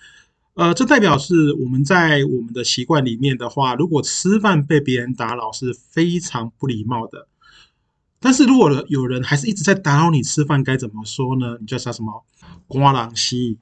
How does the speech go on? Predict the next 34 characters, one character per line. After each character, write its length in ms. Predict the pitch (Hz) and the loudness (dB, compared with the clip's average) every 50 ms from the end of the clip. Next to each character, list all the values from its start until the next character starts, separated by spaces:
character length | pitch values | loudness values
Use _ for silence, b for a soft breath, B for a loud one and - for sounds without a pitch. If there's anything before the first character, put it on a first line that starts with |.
| _ _ _ | _ _ _
赶 280 | - - 127 127 123 123 | -8 -4 -2 0 0 -2
人 100 | 113 101 98 | -2 -4 -8
死， 360 | 101 - - - 107 98 101 110 _ _ _ _ _ | -6 -6 -6 -6 -6 -10 -14 -16 _ _ _ _ _
赶 240 | - 147 160 160 156 | -2 2 4 4 4
人 180 | 143 127 123 120 - | 4 2 -2 -4 -6
吃， 260 | - 147 131 117 - _ _ _ _ _ | -4 -4 -4 -4 -6 _ _ _ _ _
不 160 | - 110 104 101 | -12 -12 -12 -12
天 200 | - - 101 98 101 | -14 -18 -16 -10 -8
理。” 180 | 110 107 110 - _ _ _ _ _ _ b b b b b b b b b b b | -8 -8 -8 -10 _ _ _ _ _ _ b b b b b b b b b b b
如 80 | 214 269 | 6 6
果 100 | 294 202 | 8 6
这 140 | 147 247 | 6 4
样 80 | 262 214 | 2 2
还 100 | 170 180 | 2 2
不 120 | 160 165 | 2 2
识 200 | 165 - - 196 | 0 0 2 2
相 300 | 175 - 190 185 175 156 | 2 4 4 4 4 4
呢， 140 | 147 139 143 | 2 2 2
就 120 | 139 151 139 | 0 0 0
加 160 | 139 139 131 | 0 0 -2
码 200 | 127 120 117 120 | -2 -4 -6 -8
讲 200 | - - 101 104 | -10 -12 -18 -18
一 40 | 107 | -14
句 160 | - - 123 | -10 -10 -8
话 280 | - 131 123 113 107 - | -4 -4 -4 -6 -6 -10
啊 400 | - - - 117 123 120 123 113 107 - _ _ _ _ - | -14 -12 -8 -8 -6 -6 -8 -10 -14 -18 _ _ _ _ -6
，“被 100 | 123 123 | -6 -6
这 240 | 123 - 127 117 113 | -4 -4 -4 -4 -6
八 260 | 107 - 117 113 113 | -6 -6 -6 -4 -6
鬼， 240 | 110 - 127 120 113 120 - - - | -6 -6 -6 -8 -8 -8 -12 -16 -20
嗯， 120 | 110 104 98 _ _ _ | -20 -20 -20 _ _ _
这 340 | - - 135 127 117 110 110 - | -12 -8 -6 -6 -4 -6 -8 -8
妖 240 | 139 117 107 101 98 - _ | -10 -10 -10 -10 -12 -10 _
怪。” 240 | - 139 131 117 | 0 0 0 0